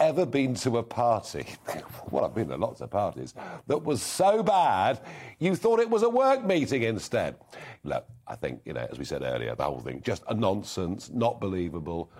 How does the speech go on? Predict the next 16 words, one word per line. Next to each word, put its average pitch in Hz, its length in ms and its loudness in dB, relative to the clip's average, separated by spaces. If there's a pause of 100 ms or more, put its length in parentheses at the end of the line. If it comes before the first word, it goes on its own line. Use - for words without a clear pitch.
(120)
ridiculous. 104 760 -2 (220)
We'll 90 160 -4
see 120 180 -2
what 95 200 -2
Sue 104 220 -2
Gray 87 260 0
reports 85 640 -4 (760)
over 87 160 -4
the 78 60 -8
course 80 260 -8
of 76 40 -8
the 67 60 -8
next 69 220 -10
couple 64 240 -6
of 64 80 -8
weeks. 60 340 -12